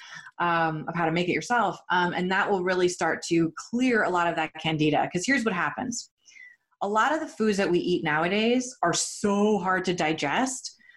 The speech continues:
like gluten, dairy, so many things that are just very hard for our bodies to break down. So what happens is our bodies don't break them down fully, which means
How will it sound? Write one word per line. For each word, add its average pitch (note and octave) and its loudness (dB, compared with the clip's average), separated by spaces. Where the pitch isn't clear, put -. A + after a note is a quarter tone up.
like F3+ -2
gluten, D#3 2
dairy, D#3+ 0
so - -2
many C4 2
things F#3+ 0
that E3 0
are D#3+ 2
just E3 -2
very G#3 2
hard F#3+ 0
for F3+ -2
our E3 0
bodies D#3+ 0
to E3 -2
break D3+ -2
down. F3 0
So - -4
what D#3+ 0
happens G#3+ 2
is D3 0
our F3 -2
bodies E3+ 0
don't E3+ 0
break E3 0
them D#3+ 0
down D3 0
fully, C#3 0
which F3+ 2
means E3+ 2